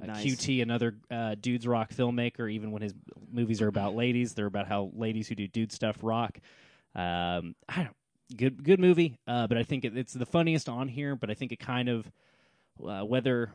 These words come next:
Speaker 1: uh, with intent or not, I think it kind of examines dudes rocking and how it's not always great, <laughs> uh, and how when they rock, it's usually 'cause they actu-, accidentally killed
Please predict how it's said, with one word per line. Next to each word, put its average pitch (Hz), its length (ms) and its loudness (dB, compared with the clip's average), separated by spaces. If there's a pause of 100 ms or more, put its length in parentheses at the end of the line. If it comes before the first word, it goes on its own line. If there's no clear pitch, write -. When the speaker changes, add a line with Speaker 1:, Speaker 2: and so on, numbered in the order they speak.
(120)
Speaker 1:
uh, 110 140 -8
with 120 180 -2
intent 131 400 -2
or 104 60 -4
not, 101 280 -2
I 104 40 -6
think 104 200 -4
it - 40 -18
kind 113 100 -2
of 101 80 -4
examines 101 800 -4 (100)
dudes 107 240 -4
rocking 101 500 -2
and 90 80 -10
how 98 240 -8
it's - 280 -14
not 180 180 -4
always 156 240 6
great, 113 440 0 (260)
<laughs> - 40 -6 (960)
uh, - 20 -10
and 110 640 -2
how 127 160 2
when 120 220 2
they 123 120 4
rock, 110 380 0
it's - 180 -10
usually 104 260 -2
'cause 107 240 -8 (300)
they 110 160 -4
actu-, 107 500 -8
accidentally 107 600 -6
killed 104 400 -4